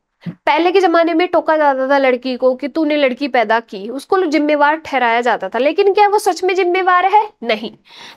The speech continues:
लड़की के अंदर गुणसूत्र होते हैं चवालीस प्लस एक्सएक्स और लड़के के अंदर होते हैं चवालीस प्लस एक्सवाई। जब अंड कोशिका बनती है तो इसके आधे गुणसूत्र जाते हैं, जब शुक्राणु बनते हैं तो इसके आधे गुणसूत्र जाते हैं।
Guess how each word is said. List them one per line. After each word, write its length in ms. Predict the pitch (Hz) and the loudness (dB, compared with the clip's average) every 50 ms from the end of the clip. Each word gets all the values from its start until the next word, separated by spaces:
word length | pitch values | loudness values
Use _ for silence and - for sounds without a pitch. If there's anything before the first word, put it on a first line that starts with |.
| 247 | -4
लड़की 380 | 254 262 269 285 294 - 415 440 | -2 0 0 0 0 2 2 2
के 120 | 440 440 | 2 2
अंदर 240 | 415 370 349 381 370 | 2 2 2 0 0
गुणसूत्र 540 | 302 302 285 269 254 - 320 349 339 339 302 | -2 -2 -2 -2 -4 -4 -4 -4 -4 -4 -4
होते 240 | 262 247 - 262 269 | -4 -4 -4 -4 -4
हैं 160 | 294 330 339 | -4 -4 -6
चवालीस 580 | 302 - 262 247 233 220 226 247 311 381 392 - | -6 -6 -4 0 2 2 2 2 0 -2 -4 -6
प्लस 540 | _ - 233 214 220 233 311 349 - - - _ _ - | _ -2 2 4 4 4 2 0 -4 -10 -20 _ _ -4
एक्सएक्स 580 | 254 247 - - - - 165 120 - - - - - _ _ _ _ _ - | -4 -4 -4 -6 -6 -6 -6 -6 -8 -12 -18 -18 -20 _ _ _ _ _ -2
और 300 | 302 359 349 277 269 302 - - - - _ - | 0 2 4 4 2 2 -2 -8 -20 -20 _ -6
लड़के 360 | 240 247 247 254 302 - 403 403 | -2 -2 -2 0 0 -2 -2 -2
के 100 | 403 381 | 0 0
अंदर 240 | 330 302 302 311 311 | 0 0 0 0 0
होते 260 | 302 262 - - 247 | 0 0 -2 -2 -4
हैं 180 | 247 277 330 349 | -2 -2 -4 -4
चवालीस 600 | - - 262 226 214 202 214 233 285 349 392 - | -4 -4 -4 -2 0 2 2 0 0 -2 -6 -6
प्लस 460 | - - 226 214 220 294 - - - - - | -6 -2 0 2 2 2 0 -2 -10 -8 -4
एक्सवाई। 480 | - 233 220 - - - 226 170 123 - _ _ _ _ _ _ _ _ _ - - - _ - | -4 -4 -4 -6 -8 -4 -4 -4 -4 -6 _ _ _ _ _ _ _ _ _ -20 -20 -10 _ 0
जब 140 | 311 311 330 | 2 2 2
अंड 220 | 311 311 320 359 | 2 2 0 0
कोशिका 400 | 359 381 370 370 381 359 370 370 | 0 0 0 0 -2 0 0 0
बनती 260 | 349 359 339 320 359 | 0 -2 -4 -4 -4
है 60 | 359 | -4
तो 80 | 370 370 | -2 -4
इसके 240 | 370 359 - - 392 | -4 -4 -2 0 2
आधे 200 | 359 349 311 349 320 | 2 2 2 0 0
गुणसूत्र 480 | 349 349 330 320 359 359 349 349 359 | 0 0 -2 -2 -4 -4 -4 -4 -2
जाते 280 | 320 339 330 320 - 339 | 0 2 0 2 0 0
हैं, 100 | 339 302 | -2 -2
जब 80 | 330 320 | -2 -6
शुक्राणु 460 | - - 311 330 311 320 349 359 381 | -6 -6 -4 -2 -2 0 0 0 0
बनते 260 | 339 330 285 277 - | 0 0 -2 -2 -4
हैं 80 | 359 - | -2 2
तो 60 | 480 | 2
इसके 240 | 440 415 - - 359 302 | 2 2 2 0 0 0
आधे 240 | 262 311 269 240 | 2 2 2 2
गुणसूत्र 500 | 233 254 233 220 - 277 277 269 330 349 320 | 2 0 -4 -6 -4 -4 -4 -4 -2 -2 0
जाते 280 | 262 190 156 - - | 0 0 -2 -2 -6
हैं। 160 | - - - | -10 -10 -10